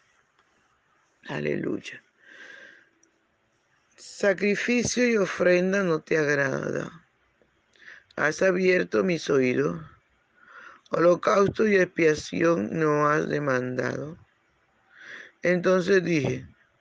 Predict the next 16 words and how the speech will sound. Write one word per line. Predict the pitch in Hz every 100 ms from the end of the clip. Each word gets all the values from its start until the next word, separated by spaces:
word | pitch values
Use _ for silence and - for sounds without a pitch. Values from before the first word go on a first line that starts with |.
| -
"De | 143
aquí | 139 - - 165 180 214 _ _ _ _ _ _ _
vengo. | - 135 156 139 127 127 135 _ _ _ _ _ - - - - _
En | - 165
el | 175 180
rollo | 185 196 220
del | 214 180
libro | 175 190 190
está | 190 175
escrito | 139 - 175 160 170 185
de | 160 147
mí. | 123 139 127 _ _ _ _ _ _ _ _ _ _ _ _
El | -
hacer | 151 151 - 165 160
tu | 185 175
voluntad, | 170 165 156 147 - 156 160 190